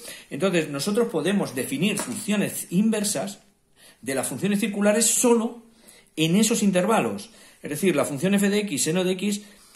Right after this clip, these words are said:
si pertenece solo a ese intervalo, sí tiene función inversa, la cual es el arco seno de x. Lo mismo le ocurre al coseno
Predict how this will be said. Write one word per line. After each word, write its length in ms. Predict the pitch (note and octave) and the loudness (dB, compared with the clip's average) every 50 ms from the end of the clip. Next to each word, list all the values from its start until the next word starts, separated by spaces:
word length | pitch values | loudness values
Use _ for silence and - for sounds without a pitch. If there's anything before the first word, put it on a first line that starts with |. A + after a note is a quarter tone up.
| - - | -10 -4
si 200 | - - F#3+ E3+ | -2 0 2 2
pertenece 540 | E3 F3+ - - E3+ F3+ A#3 B3 B3 - F#3+ | 4 2 2 2 2 4 4 4 4 2 2
solo 260 | - - A3+ A3 G3 | 2 2 2 2 2
a 40 | F3 | 0
ese 120 | - A3 | 0 0
intervalo, 380 | G#3+ G3 G#3 G3 F#3+ G3+ G3+ G3 | 0 0 0 0 0 0 0 -2
sí 180 | G3 - F#3+ | -2 -4 -4
tiene 220 | F3 F3 D#3+ D3+ C#3+ | -4 -6 -6 -6 -6
función 320 | - C3 A#2 - B2+ A#2+ | -8 -10 -10 -8 -8 -6
inversa, 500 | A2+ G2+ G2 G2 G2 - - - F#2 - _ _ _ _ _ _ _ - | -6 -6 -6 -8 -10 -14 -16 -18 -20 -20 _ _ _ _ _ _ _ -12
la 220 | A2 A2+ A2+ A2 | -10 -8 -8 -6
cual 320 | - D3 D#3 E3+ F3+ - - | -4 -2 -2 -2 -4 -6 -8
es 140 | A#2+ A2+ C3 | -8 -8 -6
el 80 | A#2+ | -6
arco 200 | A#2 A2+ - G#2 | -8 -8 -10 -12
seno 240 | G2+ - A2+ G#2 G2 | -12 -12 -10 -10 -10
de 120 | F#2 F#2+ | -12 -14
x. 260 | F#2 - - - - - - - - - - - | -20 -20 -20 -20 -20 -20 -20 -20 -20 -18 -8 -2
Lo 120 | A2 A#2 | -2 0
mismo 260 | C3+ F3+ F#3+ G3 F#3+ | 2 2 2 4 2
le 80 | F#3 F#3 | 2 0
ocurre 240 | F3+ G#3+ G#3 F3 C3 | 0 0 0 0 0
al 100 | A#2+ - | -2 -2
coseno 440 | A#2+ - - G3 F#3+ F3+ G3+ A#3 | -4 -4 -2 -2 0 0 -2 -4